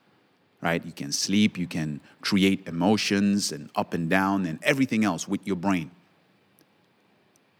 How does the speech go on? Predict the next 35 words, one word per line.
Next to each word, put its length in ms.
and 120
your 100
body 380
and 80
the 60
chemicals 500
in 60
your 120
body. 280
But 100
these 160
are 40
the 100
three 340
sources 520
that 180
come 220
from 200
the 140
outside. 500
That's 200
why 140
it's 140
important 420
that 100
we 100
pay 180
attention 440
to 340
what 160
we 80
drink, 340
what 180
we 180
eat, 340